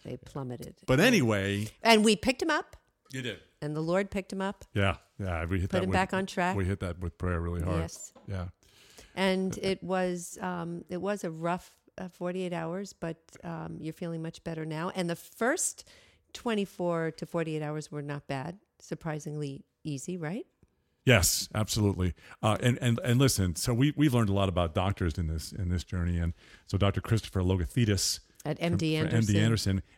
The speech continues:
Speaker 2: mean, this guy's got, I don't know, how many patients does he have? And he's, like, texting you at four thirty in the morning, seeing if I'm okay.
Speaker 1: Yes.
Speaker 2: I mean, oh my gosh.
Speaker 1: Yeah,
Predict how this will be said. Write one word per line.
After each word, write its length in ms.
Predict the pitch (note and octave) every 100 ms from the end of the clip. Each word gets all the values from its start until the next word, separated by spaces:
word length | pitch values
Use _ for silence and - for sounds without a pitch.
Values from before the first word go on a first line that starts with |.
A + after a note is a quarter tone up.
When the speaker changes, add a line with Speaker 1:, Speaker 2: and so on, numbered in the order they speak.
| -
Speaker 2:
mean, 60 | F3+
this 100 | -
guy's 220 | E3 A#2+
got, 160 | A#2 F#2+ -
I 60 | -
don't 100 | C#3+
know, 60 | F2
how 160 | -
many 120 | F#3+ G2+
patients 400 | F#3+ F3 A#2 F2
does 140 | F#2+
he 120 | F#2 D#2+
have? 340 | E2+ E2+ F2 _ _ _ _ -
And 120 | A#2+
he's, 140 | A2+ A2+
like, 140 | G#2+
texting 360 | - D3+ - C3
you 60 | A2+
at 60 |
four 180 | - C3
thirty 240 | C3 B2+
in 60 | A2
the 60 | G#2+
morning, 260 | B2+ G2
seeing 180 | F2+ A2
if 100 | F#2+
I'm 120 | G#2 F2+
okay. 380 | - G#2 E2 E2
Speaker 1:
Yes. 520 | C3+ C#3+ C3+ - - -
Speaker 2:
I 40 |
mean, 120 | C#3+ -
oh 100 | D#3
my 140 | G#2 F2
gosh. 480 | G#2 G2+ E2 D2+ -
Speaker 1:
Yeah, 180 | D#3